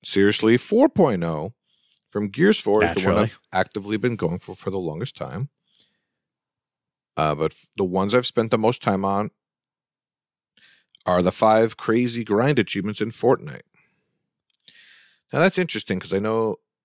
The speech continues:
Speaker 1: Waka plays a lot of battle royales. So the Fortnite one makes sense, and I know those are supposed to be terrible.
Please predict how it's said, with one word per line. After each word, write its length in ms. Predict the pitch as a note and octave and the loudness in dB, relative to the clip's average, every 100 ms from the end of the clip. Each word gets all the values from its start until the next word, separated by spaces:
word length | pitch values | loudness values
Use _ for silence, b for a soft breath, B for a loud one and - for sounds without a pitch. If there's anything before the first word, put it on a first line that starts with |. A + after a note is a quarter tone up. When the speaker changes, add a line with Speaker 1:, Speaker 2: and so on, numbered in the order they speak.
| - | -4
Speaker 1:
Waka 320 | G#2 G#2 G#2 | 0 2 0
plays 220 | G2+ G2+ | 0 0
a 60 | F#2+ | 0
lot 180 | G2 F#2 | -2 -4
of 280 | G2 - _ _ _ | -4 -10 _ _ _
battle 320 | G#2 F2+ E2+ F#2 | -8 0 0 2
royales. 680 | G2 E2+ D#2 F2 A2+ - _ _ _ _ _ _ _ _ - | 2 2 0 -6 -10 -14 _ _ _ _ _ _ _ _ -12
So 100 | E2 | -8
the 100 | F2 | -2
Fortnite 420 | C3 A2+ A#2+ F2+ | 4 4 4 2
one 180 | G2+ G#2 | 2 2
makes 180 | G2+ - | 0 0
sense, 340 | F2+ F2 - | 0 0 -2
and 80 | E2+ | -2
I 20 | |
know 200 | F2 F#2+ | 2 2
those 220 | F2 F2+ F2 | 2 2 0
are 40 | |
supposed 240 | - F2 | -4 -6
to 60 | F#2+ | -4
be 40 | |
terrible. 520 | E2+ E2+ D#2 D2+ F2 | -2 0 0 -2 -6